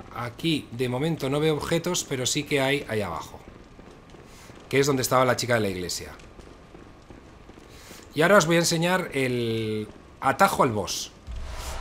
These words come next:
Otros dos bloques, eh, hay que venir, hay que venir. Aquí no te lo puedes dejar todo esto. No, no, esta vez no ha habido, eh, no, no, he comido en casa, hemos comido en casa, eh. No ha habido vinillo, no ha habido vinillo. Y además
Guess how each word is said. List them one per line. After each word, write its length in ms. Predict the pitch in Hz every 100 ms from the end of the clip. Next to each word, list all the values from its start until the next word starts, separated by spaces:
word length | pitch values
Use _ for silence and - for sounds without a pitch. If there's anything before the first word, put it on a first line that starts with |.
| - - - - -
Otros 320 | 131 127 123
dos 160 | 156 131
bloques, 420 | 143 139 104 -
eh, 60 |
hay 100 | 131
que 120 | 120 127
venir, 260 | 113 113
hay 60 | 101
que 120 | 117
venir. 220 | 107 113
Aquí 160 | 98 110
no 100 | 117
te 100 | 123
lo 120 | 110
puedes 180 | 117 104
dejar 240 | 101 107
todo 200 | 95 98
esto. 300 | 107 - 85 - - - - - - - - - - - - - - - - - - - - -
No, 400 | - 147 175 214
no, 180 | 185 202
esta 200 | 175 185
vez 120 | 180
no 100 | 196
ha 40 | 190
habido, 720 | 180 165 156 139 131 123 123
eh, 160 | 156 - 120 - - - - -
no, 160 | 156
no, 120 | 156
he 80 | 143
comido 200 | 143 139
en 60 | 123
casa, 220 | 117 120
hemos 160 | 110 110
comido 200 | 104 87
en 60 |
casa, 220 | 85 - 80
eh. 60 | - - - - - - - -
No 80 | 147
ha 20 |
habido 140 | 185
vinillo, 340 | 180 180 160 139
no 60 |
ha 20 |
habido 140 | 160 180
vinillo. 340 | 165 151 131
Y 40 | 107
además 320 | 98 117 135